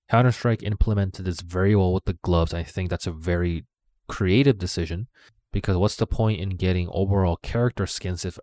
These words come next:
all you're gonna stare at is the hands? In Valorant, will they do the same thing as Counter-Strike where you just sell gloves, or will they sell actual models for the agents, like, change their entire appearance?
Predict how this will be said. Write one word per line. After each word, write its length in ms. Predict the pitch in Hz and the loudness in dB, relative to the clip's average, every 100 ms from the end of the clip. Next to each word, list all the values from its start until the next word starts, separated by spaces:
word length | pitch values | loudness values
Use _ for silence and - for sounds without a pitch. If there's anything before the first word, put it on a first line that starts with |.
| - | -2
all 200 | 90 104 | 2 2
you're 40 | |
gonna 160 | 90 87 | 0 -4
stare 300 | - 92 90 | -4 -4 -2
at 180 | 85 | -4
is 180 | 85 82 - | -6 -10 -8
the 140 | 87 | -10
hands? 440 | - 90 - - - _ | -8 -12 -14 -20 -20 _
In 200 | 107 98 | -4 -2
Valorant, 640 | 92 87 95 104 92 92 - _ _ _ - | 0 4 4 4 2 -4 -12 _ _ _ -4
will 120 | 90 | 0
they 140 | 90 92 | 2 2
do 100 | 90 | 2
the 100 | 85 | -2
same 280 | - 85 82 | -4 -4 -4
thing 220 | - 85 | -6 -4
as 120 | 80 | -6
Counter-Strike 600 | - 107 104 - 90 85 | -4 0 0 -2 -4 -4
where 200 | - 85 | -4 -4
you 80 | 82 | -4
just 220 | 78 90 | -8 -10
sell 360 | - - 82 78 | -8 -2 0 0
gloves, 580 | 78 85 80 - - - | -2 0 2 0 -8 -12
or 180 | - 82 | -6 -4
will 220 | 80 82 | -2 -2
they 160 | 82 82 | -2 -4
sell 340 | - 82 78 - | -6 -4 -4 -4
actual 520 | 92 - - 101 87 | -6 -6 -4 0 0
models 680 | 85 87 87 85 78 80 - _ _ _ _ | 0 -2 -2 -2 -4 -6 -12 _ _ _ _
for 160 | - 101 | 0 0
the 180 | 92 - | 0 0
agents, 560 | 98 87 82 80 - | 0 0 -4 -10 -12
like, 180 | - 80 | -10 -10
change 420 | - - 95 95 92 | -8 -6 -4 -2 0
their 160 | 92 - _ | -2 -2 _
entire 800 | 104 95 - - 113 104 101 95 | -4 -2 -4 -2 2 4 6 4
appearance? 880 | 82 - - 92 65 - - - | 2 2 0 -2 -14 -18 -16 -16